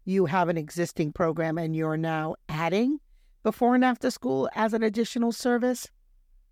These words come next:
The other point I want to make about that in terms of marketing strategies is when you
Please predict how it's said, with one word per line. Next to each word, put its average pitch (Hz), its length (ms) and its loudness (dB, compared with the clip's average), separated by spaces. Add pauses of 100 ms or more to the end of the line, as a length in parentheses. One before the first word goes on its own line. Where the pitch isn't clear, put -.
(720)
The 269 80 4
other 302 220 6
point 262 240 2
I 208 80 2
want 190 180 2
to 165 60 -4
make 180 260 -2
about 165 320 0
that 165 240 0
in - 60 -14
terms 190 280 -4
of 165 80 0
marketing 165 480 0
strategies 160 600 -2
is 160 160 -4 (580)
when 254 380 4
you 349 180 4